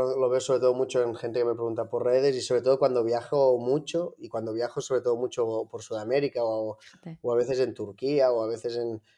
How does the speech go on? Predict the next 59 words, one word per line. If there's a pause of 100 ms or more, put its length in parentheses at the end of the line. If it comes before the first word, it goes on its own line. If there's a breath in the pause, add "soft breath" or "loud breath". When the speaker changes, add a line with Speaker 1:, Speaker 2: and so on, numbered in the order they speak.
(160)
Speaker 1:
en
algunos
países
de
Asia
me
dicen,
"Ah,
te,
te
vi,
te,
te
vi
en
el
curso,
hice
Speaker 2:
¿Ah,
Speaker 1:
tu
Speaker 2:
sí?
¿En
Speaker 1:
curso",
y
Speaker 2:
serio?
Speaker 1:
mucha
Speaker 2:
<laughs>
Qué
Speaker 1:
gente
Speaker 2:
bueno. (120)
<laughs> (160 loud breath)
Speaker 1:
que
te
dice
tu
curso
de
postres
y
mucha
gente
me
pregunta
por
Instagram,
"Si
no
tengo
este
producto,
pero
tengo
otro
producto, (160)
Speaker 2:
Ujú.
Speaker 1:
¿cómo
puedo
hacerlo?".
Entonces,